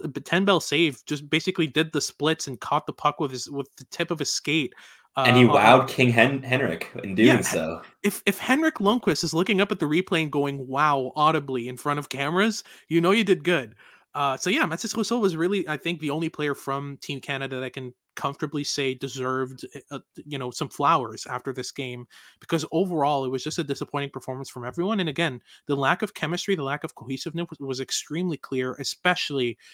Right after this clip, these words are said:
Speaker 1: when Canada just started throwing any lines out there to pray that something happened, and nothing was working because, again, there wasn't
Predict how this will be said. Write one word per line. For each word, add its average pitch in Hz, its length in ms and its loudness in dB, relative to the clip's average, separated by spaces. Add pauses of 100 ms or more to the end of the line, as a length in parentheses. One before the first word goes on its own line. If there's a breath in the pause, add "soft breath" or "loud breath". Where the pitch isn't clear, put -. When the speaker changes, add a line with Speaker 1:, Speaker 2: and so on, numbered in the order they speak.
(120)
Speaker 1:
when 139 140 -4
Canada 147 400 0
just - 160 -2
started 135 360 -2
throwing 131 320 -2 (120)
any 151 320 0
lines 135 400 -2
out 131 160 -6
there 127 160 -2
to 123 180 -6
pray 143 480 4
that 123 140 -2
something 120 320 -10
happened, 123 400 -6
and 123 160 -12
nothing 131 260 -8
was 123 140 -8
working 127 420 -6
because, 120 520 -8 (500 soft breath)
again, 123 320 -2
there 123 140 -2
wasn't 139 520 -4